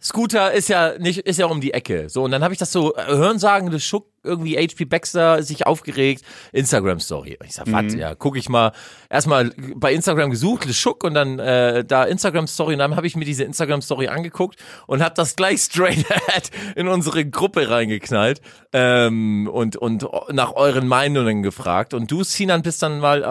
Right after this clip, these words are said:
Speaker 1: auf die Suche gegangen nach, äh, Entenhausen und hast dann LeShook gefragt, ob er, <laughs> Entschuldigung, <laughs> hast ihn gefragt. Entenhausen ist auch geil.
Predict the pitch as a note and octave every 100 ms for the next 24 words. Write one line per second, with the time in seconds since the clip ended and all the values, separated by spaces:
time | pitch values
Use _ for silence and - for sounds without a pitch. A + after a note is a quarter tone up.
0 | C#3 C3+ - C#3 F#3 G#3 E3+ D3+ C3+ D3+
1 | C#4+ - - - C3 C#3 - - C#3 B2+
2 | B2+ D3 E3+ D3 D#3 F#3+ D3+ C3 D3+ -
3 | D3 D3 B2+ D3+ - G3 G3 - - -
4 | - D#3+ - D#3 - D#3+ C#3 C#3+ - -
5 | - F3 F#3 G4+ - C#3 D3 - - G3
6 | D3+ C4 - F#4 E5+ - - A#3+ - C4
7 | - B3+ - A#3 A3+ A3 - - - -
8 | _ _ _ _ _ - _ D3+ D3+ B2+
9 | C3 F3 E3 D3 E3 D#3 G#2